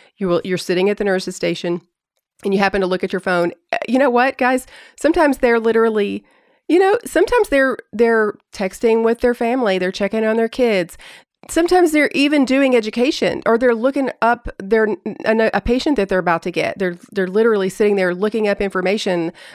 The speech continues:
"Oh, I'm getting a patient with a chest tube. Oh, I haven't had a patient, I haven't had a chest tube in a while. Let me look up education on that." Please don't judge. And you may see one nurse sitting there and you think, "Why is that nurse sitting there when my father is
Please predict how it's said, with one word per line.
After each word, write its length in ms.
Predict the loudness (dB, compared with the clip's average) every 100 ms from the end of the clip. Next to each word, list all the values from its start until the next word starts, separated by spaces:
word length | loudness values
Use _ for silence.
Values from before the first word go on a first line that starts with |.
| 0
"Oh, 180 | 2
I'm 100 | 2
getting 180 | 2 0
a 60 | 0
patient 240 | -2 -2
with 100 | -2
a 40 | -2
chest 220 | -6 -2
tube. 240 | -2 -2 -2
Oh, 200 | 0 0
I 80 | 0
haven't 220 | -2 0
had 100 | -2
a 40 |
patient, 340 | -2 -4 -6 -10 -2
I 60 |
haven't 180 | 0 0
had 80 | -2
a 40 |
chest 240 | -2 -4 0
tube 100 | 0
in 60 |
a 60 | 2
while. 180 | 0 0
Let 80 |
me 80 | -2
look 160 | -2 -2
up 100 | -2
education 460 | -2 -2 -2 -2 -4
on 100 | -4
that." 220 | -6 -8 -20 -20 -20 _ _
Please 400 | -8 -2 2 2
don't 380 | 2 0 0 -4 _
judge. 540 | -4 0 2 0 -2 -8 _ -4
And 380 | 0 0 -2 -4
you 180 | -2
may 160 | 0 0
see 220 | 0 -2
one 240 | 0 0 0
nurse 220 | -2 -2
sitting 200 | -2 0
there 260 | 2 0 -2
and 120 | -4
you 60 | -4
think, 240 | -4 -4
"Why 180 | -4 -2
is 80 | -2
that 140 | -4
nurse 140 | -4
sitting 180 | -2 0
there 140 | 0 0
when 120 | 0
my 300 | 0 0 -2 -10 _
father 540 | _ 0 0 2 -2 -2
is 300 | -6 -8 -16